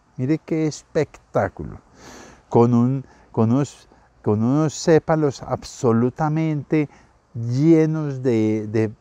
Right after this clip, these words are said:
vellosidades y un labelo móvil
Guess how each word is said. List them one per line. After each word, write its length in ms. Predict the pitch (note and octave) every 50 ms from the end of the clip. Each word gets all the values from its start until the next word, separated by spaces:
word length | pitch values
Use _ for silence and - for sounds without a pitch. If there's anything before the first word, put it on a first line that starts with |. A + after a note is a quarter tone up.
| _ _ _
vellosidades 1400 | - B2 A#2 A#2 A2 G#2+ G#2+ A2 G2 - - - - G#2+ G2 G2 C3+ C#3 C3+ B2 G#2 F#2+ E2 D#2+ - - _ _ _ _ - - - - _ _
y 320 | - B2+ B2 B2+ C#3 - - -
un 460 | D#3 C3 B2+ B2+ C3+ C#3+ D3+ D3 - -
labelo 720 | C3 C3+ C#3 D3 C#3+ C#3+ D3 D3 D3+ D3 D3+ D3+ D3+ C#3+
móvil 800 | C#3+ C#3+ D3 C#3+ C#3+ D3 D3 C#3+ C#3 B2+ A#2+ B2 C#3 E3 E3+ E3